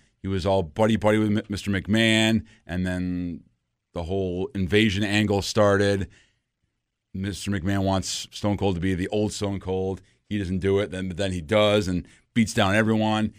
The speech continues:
You think he's back to being the old Stone Cold. He's, he's a good guy, blah, blah, blah, blah, whatever.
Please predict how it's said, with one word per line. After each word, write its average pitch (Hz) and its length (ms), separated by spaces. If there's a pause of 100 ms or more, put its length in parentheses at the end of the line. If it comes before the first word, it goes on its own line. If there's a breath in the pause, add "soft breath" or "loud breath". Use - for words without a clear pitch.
(140 soft breath)
You 87 80
think 107 220
he's 98 240
back 104 260
to - 60
being 104 160
the 101 80
old 101 160
Stone 101 220
Cold. 98 320
He's, 95 220 (240 loud breath)
he's 101 200
a 101 60
good 110 180
guy, 101 380
blah, 95 540
blah, 90 200
blah, 92 160
blah, 85 160
whatever. 104 500